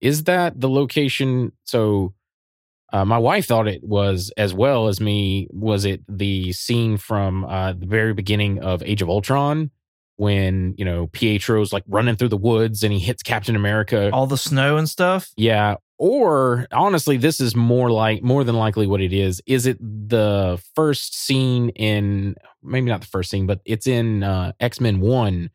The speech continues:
Speaker 1: when Sabretooth attacks Rogue and Wolverine
Speaker 2: Hmm.
Speaker 1: in the R V. And that seems more likely since this, the leaks and stuff have been, like, he's looking for, like, a,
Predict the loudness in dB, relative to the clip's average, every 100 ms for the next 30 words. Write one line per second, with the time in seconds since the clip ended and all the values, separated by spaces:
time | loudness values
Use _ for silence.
0 | _ _ _ _ _ 0 2 2 2 2
1 | 2 0 -2 -4 -4 -4 -8 -14 -10 -2
2 | 2 2 2 -2 -6 -6 -2 0 0 0
3 | 0 0 0 0 2 2 2 2 2 2
4 | 2 0 -2 0 2 2 2 0 0 0
5 | 0 0 -2 -8 _ _ _ _ -4 0
6 | 0 0 -2 0 0 2 2 2 2 0
7 | 0 -2 0 -2 -2 -6 -4 -2 -2 -4
8 | -16 -14 -10 -8 -2 0 2 0 -4 -4
9 | -2 0 0 0 -2 0 -2 -2 -4 -6
10 | -4 0 0 0 -4 -2 -2 0 -2 -8
11 | -4 -2